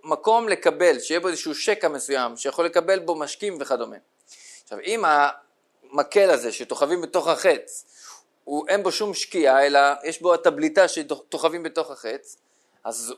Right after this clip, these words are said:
הוא, הוא לא מקבל טומאה, כי אין לו בית קיבול, אז אפשר לסכך בו. אבל בנקבות,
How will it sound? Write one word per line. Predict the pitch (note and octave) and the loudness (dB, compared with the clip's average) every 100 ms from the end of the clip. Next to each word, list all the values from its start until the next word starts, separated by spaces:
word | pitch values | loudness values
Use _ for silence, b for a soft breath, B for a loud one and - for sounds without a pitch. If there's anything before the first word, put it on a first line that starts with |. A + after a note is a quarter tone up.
| _ | _
הוא, | A#2 B2 A2+ _ _ _ _ _ _ - | -12 -12 -12 _ _ _ _ _ _ -4
הוא | C#3 | 2
לא | F3 | 2
מקבל | E3+ E3+ E3+ | 2 2 2
טומאה, | E3 D#3 C3 B2 | 2 -4 -2 -4
כי | - C#3+ | -4 -10
אין | E3+ F3+ | -6 -4
לו | D#3+ | 0
בית | E3 E3 | 0 -2
קיבול, | D3+ A#2 A#2 C3 _ _ _ _ _ _ _ _ _ _ _ _ | -8 -8 -10 -10 _ _ _ _ _ _ _ _ _ _ _ _
אז | A#2 C3 A#2 | -8 -6 -8
אפשר | - D3 | -2 -2
לסכך | C#3+ E3 G3+ G3 D3+ | 0 -2 -2 -4 -6
בו. | D3 - _ _ _ _ _ _ _ _ _ _ _ _ _ _ _ _ _ _ _ _ _ _ _ | -16 -18 _ _ _ _ _ _ _ _ _ _ _ _ _ _ _ _ _ _ _ _ _ _ _
אבל | A2 B2+ F3 F3+ F3 D#3 | -2 6 8 8 6 2
בנקבות, | D3+ C#3+ D3 G#2+ G#2+ - | -6 -6 -8 -10 -12 -16